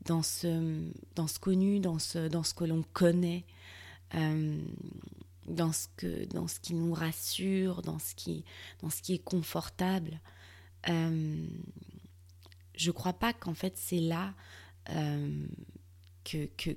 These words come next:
que, que, que la vie s'exprime, que la joie s'exprime en fait, que, euh, que la vitalité, euh,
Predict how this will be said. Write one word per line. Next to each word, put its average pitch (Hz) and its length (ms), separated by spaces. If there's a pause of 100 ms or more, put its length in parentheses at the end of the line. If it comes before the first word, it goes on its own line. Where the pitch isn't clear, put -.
que, 147 280 (100)
que, 143 320 (560)
que 170 100
la 151 160
vie 151 200
s'exprime, 175 680 (580)
que 185 120
la 165 180
joie 160 400
s'exprime 160 680
en 147 60
fait, - 300
que, 151 280 (840)
euh, 151 520 (120)
que - 120
la 156 220
vitalité, 165 920 (800)
euh, 139 840